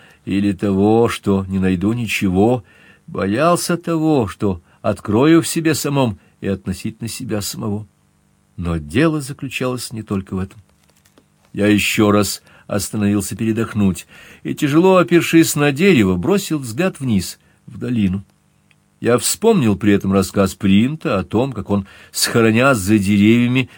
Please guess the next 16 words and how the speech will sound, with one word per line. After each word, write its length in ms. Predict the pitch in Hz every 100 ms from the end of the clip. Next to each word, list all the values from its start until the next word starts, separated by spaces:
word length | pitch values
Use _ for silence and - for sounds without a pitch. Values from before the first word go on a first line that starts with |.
| _
подсматривал 800 | - 104 - - 113 127 110 98
здесь 320 | 90 82 127 95
за 140 | 92
встречей 500 | - - 113 - 98
повторников. 1160 | - 87 78 - - 90 120 131 131 - 123 - _ - _ _ _ _ _ _ _
Возможно, 920 | 107 104 104 185 208 190 110 104 95 78
существуют 1120 | - - 95 - 101 92 - 123 190 180 170
вещи, 680 | 123 147 151 135 - - 127 110 - _ _ _ _ _ _ _ -
к 80 |
которым 280 | - 87 90
лучше 260 | 92 - 98
вообще 340 | 87 - 127
не 80 | 147
притрагиваться, 720 | 139 139 139 135 127 123 - - _ _ _ _ _ _
некие 320 | 95 92 95
безмолвные 920 | 90 87 85 90 143 160 135 113 90